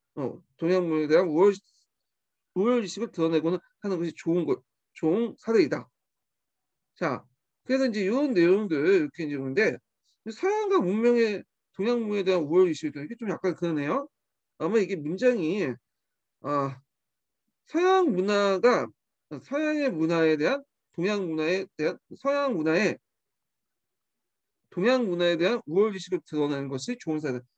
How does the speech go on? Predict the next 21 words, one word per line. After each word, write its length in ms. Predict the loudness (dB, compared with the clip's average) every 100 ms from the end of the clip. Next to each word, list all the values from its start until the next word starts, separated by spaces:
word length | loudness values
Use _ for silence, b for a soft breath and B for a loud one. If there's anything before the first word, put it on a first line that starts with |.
| _
이게 260 | -4 -2 -4 -6 _ -18 -8
문장이 280 | -4 0 0
맞-, 240 | 0 -6 -8
맞지 240 | -4 0
않을까요? 440 | 0 -2 -2 -4 -4 -2
예, 200 | -2 -2 _ _ _
이렇게. 500 | -10 -6 0 2 0 -6 _ _ _ _ _ -2
자, 220 | 2 2
그래서 300 | 0 -2 -2
이제 300 | -2 4 6
이렇게 220 | 6 4
비교학습의 600 | -6 -6 4 4 4 0 -2
유형점 640 | 0 0 -2 -2 -2 -4 -10 _ _
이렇게 220 | -6 -4
한번 240 | -2 -4 -6 b _
설명했고, 800 | -8 -4 -2 -2 -4 0 2 0 _ b b _
자, 180 | 0 0
유추에 640 | 0 -2 -4 2 6 8 8
의한 280 | 8 4 2
설명을 380 | -2 -2 -4
볼게요. 340 | -6 -12 -12